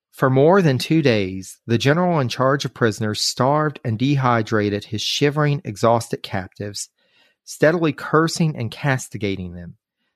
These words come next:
glorying in their helplessness and describing their imminent hanging. Even the general's troops became concerned about the captives,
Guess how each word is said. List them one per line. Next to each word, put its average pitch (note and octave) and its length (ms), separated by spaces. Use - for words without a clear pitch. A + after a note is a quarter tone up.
glorying C3+ 580
in A#2 240
their A2+ 140
helplessness G#2+ 960
and B2 80
describing C3 540
their A2+ 140
imminent A#2 360
hanging. G2+ 560
Even G3 280
the D3 120
general's C#3+ 480
troops - 400
became A2+ 320
concerned B2+ 560
about A2+ 300
the - 80
captives, G2+ 640